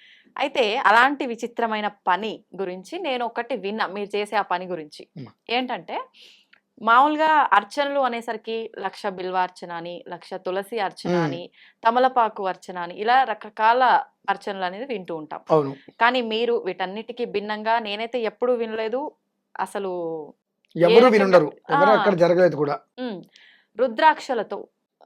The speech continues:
Speaker 2: మీ అంటే మీడియా అంటేనే ఎక్కడెక్క-, ఎక్కడెక్కడ ఉన్నవి కూడా తెలుసుకోవడమే కదా. అవునమ్మా, చేస్తున్నాను.
Speaker 1: <laughs> ఆ, లక్ష రుద్రాక్షలతో.
Speaker 2: మూడు లక్షలు.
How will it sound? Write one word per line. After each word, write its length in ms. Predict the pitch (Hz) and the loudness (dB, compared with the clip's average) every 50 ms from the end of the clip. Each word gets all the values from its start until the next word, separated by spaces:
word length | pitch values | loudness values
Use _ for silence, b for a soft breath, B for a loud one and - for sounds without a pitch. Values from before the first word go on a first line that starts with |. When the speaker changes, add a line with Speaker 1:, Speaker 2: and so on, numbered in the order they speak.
| _ - | _ -10
Speaker 2:
మీ 160 | 143 151 151 | -6 -2 -2
అంటే 280 | 147 143 147 156 202 196 | -2 -2 0 0 0 2
మీడియా 340 | 170 151 151 165 175 190 185 | 2 2 2 4 6 6 6
అంటేనే 400 | 185 175 165 180 180 190 190 170 | 6 6 4 2 4 4 2 0
ఎక్కడెక్క-, 460 | 147 - 160 170 165 147 - - 185 | 0 2 2 2 2 0 0 2 2
ఎక్కడెక్కడ 440 | 175 160 165 175 180 175 175 180 180 | 2 2 4 4 2 2 4 4 2
ఉన్నవి 280 | 175 170 170 175 175 | 2 2 2 0 0
కూడా 160 | 165 170 165 160 | 0 2 2 2
తెలుసుకోవడమే 520 | 151 160 151 135 165 185 165 160 160 151 | 2 0 -2 0 2 2 2 2 0 0
కదా. 160 | 151 156 170 | -2 -2 -2
అవునమ్మా, 320 | 151 151 156 151 147 143 135 - | -2 -2 -2 -2 -4 -6 -2 -2
చేస్తున్నాను. 380 | 277 - - 269 254 139 139 143 b b b b | -2 -2 -2 -6 -6 -6 -10 -14 b b b b
Speaker 1:
<laughs> 200 | b b _ - | b b _ 0
ఆ, 280 | 196 196 185 170 156 - b b b b b - | 0 0 0 0 -4 -8 b b b b b -2
లక్ష 220 | 208 240 233 - - 302 277 269 254 208 175 | -2 -2 -2 0 0 4 6 6 6 6 4
రుద్రాక్షలతో. 720 | 185 214 220 185 214 220 220 220 - - - 233 214 208 | 0 -2 -2 0 2 2 2 2 0 -6 -4 -2 0 2
Speaker 2:
మూడు 200 | 185 190 190 190 | 4 6 6 6
లక్షలు. 340 | 180 165 - - 147 - | 6 4 2 0 -4 -4